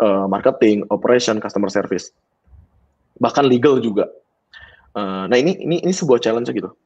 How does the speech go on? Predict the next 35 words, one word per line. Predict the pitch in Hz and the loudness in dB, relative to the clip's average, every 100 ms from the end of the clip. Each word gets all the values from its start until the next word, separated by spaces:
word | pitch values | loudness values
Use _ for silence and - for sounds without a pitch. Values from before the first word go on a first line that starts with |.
| _ | _
Gimana | 113 110 107 117 | -4 -2 -2 -2
kita | 147 - - 139 | -2 -4 0 -2
tetap | 135 104 - | -2 -6 -8
bisa, | 107 104 131 143 - - - _ - | -6 -4 0 0 -2 -20 -20 _ 0
eh, | 113 107 107 | 4 4 2
memanage, | 113 113 107 104 139 - - _ | -2 -4 -4 -4 -6 -8 -18 _
eh, | 127 104 107 | 0 0 0
communication | 113 107 110 104 113 | -4 -4 -4 -6 -6
kita | 107 - 131 156 _ _ _ | -4 0 0 0 _ _ _
ke | - | -4
semua | 131 113 | -2 -2
stakeholder. | - - 104 95 104 - _ _ _ _ - | -2 0 0 0 -4 -14 _ _ _ _ -2
Jangan | 107 101 101 | 0 0 0
sampai | 101 127 120 | 0 0 0
ada | 110 | 0
miss, | 107 110 - _ | -2 -4 -4 _
ada, | - 107 104 - | -2 2 2 2
ada | 113 110 | 0 0
miss | 120 - | -2 -4
ya, | 95 - | -8 -4
between | 110 123 120 | -2 0 0
every | 104 101 | -2 -4
stakeholder | - 98 107 101 98 | -4 -2 -2 -2 -2
kayak | 101 98 | -4 -4
gitu. | 98 - _ _ - - _ _ - - | -6 -8 _ _ -20 -20 _ _ -8 -2
Eh, | 101 95 - | 0 0 2
P | 117 | 4
M | 117 110 | 4 2
itu, | 110 147 160 160 - _ _ 123 | 2 6 6 2 -10 _ _ 0
eh, | 104 101 | 2 2
penting | 113 110 117 | 0 -4 -2
juga | 110 110 131 | 0 2 2
untuk | 135 113 - | 2 -4 -6
punya | 110 117 | -6 -6
skill | - - 120 135 | -6 0 2 2